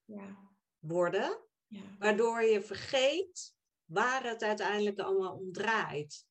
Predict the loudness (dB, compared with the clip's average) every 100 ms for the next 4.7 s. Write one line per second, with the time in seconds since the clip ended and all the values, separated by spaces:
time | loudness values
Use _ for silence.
0 | _ _ _ 0 2 4 4 2 2 4
1 | 2 0 0 0 0 -2 -2 -4 -8 -14
2 | -16 -16 -20 _ -18 -6 -4 -4 -8 -16
3 | _ -20 -6 -2 -2 -2 -6 -4 2 4
4 | 4 2 -2 -2 -2 -6 -8